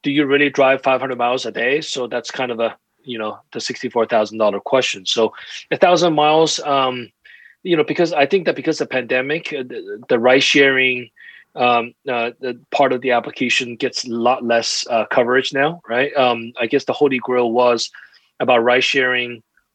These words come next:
uh, share mobility plus, um, electric mobility. So you got a lot more utilization out of the vehicle, and you have sustainability w-, in terms of the, uh,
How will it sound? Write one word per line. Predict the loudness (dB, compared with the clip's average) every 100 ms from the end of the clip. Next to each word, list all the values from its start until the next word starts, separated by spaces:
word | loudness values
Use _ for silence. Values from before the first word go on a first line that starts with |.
| _ -2
uh, | 0 0 0
share | -2 2 0
mobility | 0 -2 0 -2 -2 -2 -4 -6 _ _ _ _ -20
plus, | -10 2 4 4 0 -6
um, | -4 0 2 0 -2 -4
electric | -2 0 -2
mobility. | -2 -2 -2 -2 -4
So | -4 -4
you |
got | -2 0
a |
lot | 0
more | -2 -4
utilization | -4 0 0 0 0 0 0 0
out | -2
of | -4
the | -8
vehicle, | -2 -2 0 0 0 -2 -12 -20 -2
and | 0 0
you | 0
have | 0 0
sustainability | -2 -4 -4 -4 -2 -4 -4 -2 -2
w-, | -4
in | -8 -6
terms | -4 -4 -4
of | -4 -4
the, | -4 -2 0
uh, | -2